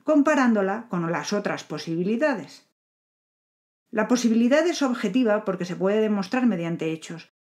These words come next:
basándose en las fuentes históricas y también en leyes empíricas, reglas generales,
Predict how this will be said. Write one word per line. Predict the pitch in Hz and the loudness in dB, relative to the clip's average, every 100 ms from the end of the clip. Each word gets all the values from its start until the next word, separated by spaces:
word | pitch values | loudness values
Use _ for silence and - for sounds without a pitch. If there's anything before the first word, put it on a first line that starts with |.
| _ | _
basándose | - 180 - 240 262 240 240 269 277 - _ _ | -2 -2 0 4 4 4 0 -4 -6 -12 _ _
en | 180 | -8
las | 165 160 | -8 -6
fuentes | - 202 156 156 | -2 -2 -2 -6
históricas | 151 - 226 214 214 254 | -10 -2 0 2 0 -2
y | 240 | -4
también | 160 156 175 247 240 | -4 -4 0 0 -2
en | 175 175 | -2 0
leyes | 202 240 240 | 2 2 0
empíricas, | 196 180 180 247 202 147 - - - _ _ _ _ | -2 -4 0 0 0 -4 -10 -18 -20 _ _ _ _
reglas | 185 220 262 262 - | -2 0 2 0 -2
generales, | - 190 170 175 330 170 156 - | -4 -4 -2 0 0 -2 -6 -14